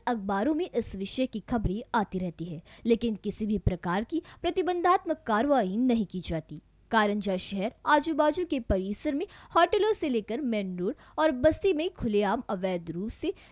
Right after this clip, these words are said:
देसी विदेशी शराब बेची जाती है, लेकिन यह भी आम हो गया है।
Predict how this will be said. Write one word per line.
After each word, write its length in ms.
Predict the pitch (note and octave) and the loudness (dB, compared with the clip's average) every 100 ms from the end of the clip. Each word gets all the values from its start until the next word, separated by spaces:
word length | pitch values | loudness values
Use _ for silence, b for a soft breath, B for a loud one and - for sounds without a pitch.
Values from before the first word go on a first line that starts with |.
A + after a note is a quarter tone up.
| C4+ | 2
देसी 260 | F4 G4+ | 4 6
विदेशी 420 | F#4 F4+ F#4 F4 | 4 4 4 2
शराब 400 | D#4+ C4+ A3 F#3 C4 - | 0 2 2 2 6 6
बेची 240 | A3 F#3+ | 6 -2
जाती 320 | F3+ E3+ E3+ | -4 -4 -4
है, 200 | F3+ D#3+ - | -8 -8 -4
लेकिन 400 | A3 B3 B3 A3+ | 0 0 0 -2
यह 200 | G3+ A3+ | 0 2
भी 220 | A#3 A3+ - - | 2 0 -4 0
आम 160 | G#3+ | 0
हो 160 | G3 F3 F3 | 0 -4 -4
गया 100 | E3+ | -6
है। 180 | F3 | -8